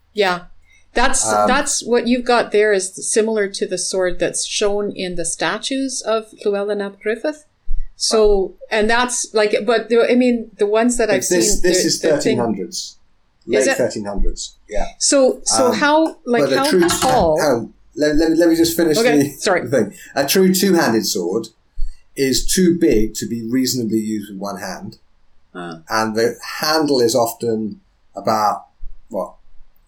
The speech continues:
Speaker 2: I'm holding my hands up in front of my face, about forty
Speaker 1: Okay.
Speaker 2: centimeters long. And the blade, the whole thing might be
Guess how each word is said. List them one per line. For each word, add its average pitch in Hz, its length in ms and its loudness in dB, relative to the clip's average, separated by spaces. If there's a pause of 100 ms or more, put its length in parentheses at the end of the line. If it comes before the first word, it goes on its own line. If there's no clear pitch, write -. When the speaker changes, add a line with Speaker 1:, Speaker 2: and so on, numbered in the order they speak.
(460)
Speaker 2:
I'm 92 100 -14
holding 98 260 -6
my 95 140 -8
hands 95 280 -6
up 92 120 -8
in 95 60 -18
front 92 180 -8
of 90 60 -18
my 92 140 -10
face, 98 200 -6
about 98 240 -6
forty 113 220 2
Speaker 1:
Okay. 110 80 4
Speaker 2:
centimeters 110 460 0
long. 120 280 0 (500)
And 117 160 -4
the 110 40 -4
blade, 143 420 2
the 139 100 -2
whole 170 240 2
thing 143 320 0
might 113 280 -4
be 113 420 -4